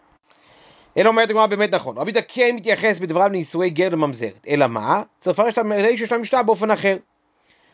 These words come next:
אמר רב יהודה אחי קמר, מה שאמרנו, "כל האסורים לבוא בקהל כ-", לבוא בקהל, הכוונה, כל האסורים לבוא בקהל כהונה.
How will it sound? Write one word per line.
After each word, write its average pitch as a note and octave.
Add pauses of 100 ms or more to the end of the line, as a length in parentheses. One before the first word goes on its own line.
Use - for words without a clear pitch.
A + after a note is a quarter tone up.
(160)
אמר G#3
רב G#3
יהודה G#3
אחי F#3
קמר, F#3 (440)
מה G3+
שאמרנו, E3
"כל F#3
האסורים E3+
לבוא D#3
בקהל D#3 (100)
כ-", - (400)
לבוא C#3+
בקהל, A#3+
הכוונה, G3 (480)
כל B3+
האסורים G#3+
לבוא F#3+
בקהל G3
כהונה. E3+